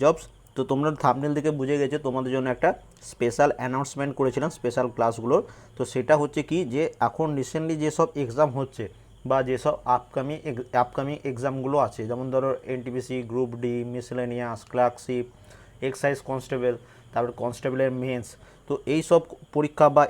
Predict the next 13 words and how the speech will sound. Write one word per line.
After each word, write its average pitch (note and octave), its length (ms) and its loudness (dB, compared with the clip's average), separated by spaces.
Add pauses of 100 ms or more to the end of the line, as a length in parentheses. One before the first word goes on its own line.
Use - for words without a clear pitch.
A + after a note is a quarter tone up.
এসএসসি, D3 380 -4
সিজিএল, C3+ 400 2 (160)
এমটিএস, C3 360 -2 (120)
যে G3 80 8 (100)
কোনো G#3 140 4 (120)
পরীক্ষা F3+ 360 2
নাও, E3 120 4 (720)
এই F3+ 80 6 (140)
পরীক্ষাগুলোতে F3 680 4
এখন E3 160 0 (160)
রিসেন্টলি E3 400 0
দেখা D3 200 6
যাচ্ছে D3 220 0